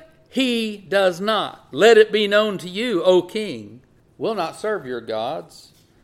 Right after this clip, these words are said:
nor will we worship the gold image which you have set up." Verse nineteen continues, Then Nebuchadnezzar was full of fury, and the expression on his face changed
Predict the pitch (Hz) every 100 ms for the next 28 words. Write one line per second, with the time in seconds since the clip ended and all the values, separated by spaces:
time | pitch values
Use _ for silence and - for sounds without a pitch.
0 | _ 117 147 190 202 208 208 208 190 170
1 | - 127 - 135 165 185 190 175 - 165
2 | 127 107 110 107 - _ _ 127 131 -
3 | 170 151 135 - - 151 147 156 - _
4 | _ _ _ _ _ _ _ _ _ _
5 | _ _ - 143 156 175 160 143 135 165
6 | 151 139 175 170 151 135 147 151 160 147
7 | 151 143 160 160 143 127 123 - - 208
8 | 202 190 165 147 143 151 147 - - _
9 | _ - 180 180 135 95 - _ - 165
10 | 170 156 151 - 208 208 - 208 190 180
11 | 170 143 - 208 135 - - 180 143 101
12 | 95 -